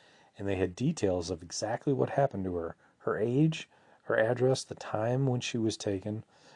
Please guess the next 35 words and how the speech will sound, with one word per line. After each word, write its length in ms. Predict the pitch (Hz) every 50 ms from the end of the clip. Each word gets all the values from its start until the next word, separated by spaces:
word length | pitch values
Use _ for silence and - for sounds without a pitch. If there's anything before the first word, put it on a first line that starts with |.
| - _ _ -
and 320 | - 113 107 104 101 95
that 260 | 95 101 101 101 - -
they 100 | 107 101
took 340 | - - - 127 120 -
her 120 | - 123 110
teeth 340 | - - - 117 117 110 -
for 200 | - - 101 98
an 80 | 92
experiment. 640 | 90 - - - - - 175 175 - 107 - - - _ _ _ _ _ _ - - _ _ _ _ _ _ _ _ _
Nine 380 | 107 107 120 135 151 165 165
days 300 | 151 147 143 147 143 127
after 360 | 127 127 127 127 - - 113 101
her 160 | - 117 107
teeth 360 | - - 117 110 101 - _
disappeared, 760 | - 107 - - 101 - - - - 143 160 147 120 104 92
the 100 | 92 92
same 480 | - - - - 113 110 117 127 131 120
light 300 | 110 113 120 120 117 -
came 300 | - - 117 117 113 107
back. 460 | 101 104 117 131 - - - _ - _ _ _ _ - - _ _ _ _
Katya 520 | - - 92 92 101 - - - 135 131 123 - - -
was 240 | - 117 110 104 -
teleported 640 | - - - 120 127 123 - - 123 123 127 127 120
to 160 | - - 117
an 80 | 113
alien 340 | 113 110 110 110 117 113 107
ship 400 | 104 - - - - 175 170 - - _
where 160 | - 104 90
she 200 | - - - 113
was 240 | 117 127 127 127 - - - -
asked 500 | 175 185 185 147 107 117 - - - - - _ _ - - - - - _ _
if 100 | - -
she 180 | - - - 104
was 200 | 95 101 95 90
ready 580 | 90 92 95 95 101 107 123 127 131 131 -